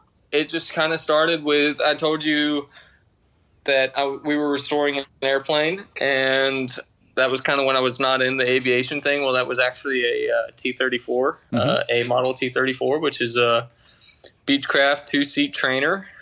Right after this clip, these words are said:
Speaker 1: that was used in fifty-three to fifty-five, I think. Um, and the,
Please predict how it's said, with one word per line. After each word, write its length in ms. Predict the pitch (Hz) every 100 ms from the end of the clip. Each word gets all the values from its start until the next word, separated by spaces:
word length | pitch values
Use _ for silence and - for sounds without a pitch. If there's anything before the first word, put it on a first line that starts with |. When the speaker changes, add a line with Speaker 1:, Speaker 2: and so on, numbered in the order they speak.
| -
Speaker 1:
that 260 | - 123
was 280 | 135 120 120
used 640 | 123 123 127 131 127 131 123
in 560 | 120 120 120 123 123 - - _ _ _ _ - - - _ _ -
fifty-three 960 | 147 151 - 143 139 139 139 135 139 - - - - - - - - _ _ _ _ _ _ - 160 190 240 214 -
to 160 | - 165
fifty-five, 560 | 180 180 180 185 214
I 40 | 202
think. 320 | 220 240 - - - - - _ _
Um, 320 | 127 123 123
and 100 |
the, 60 | 131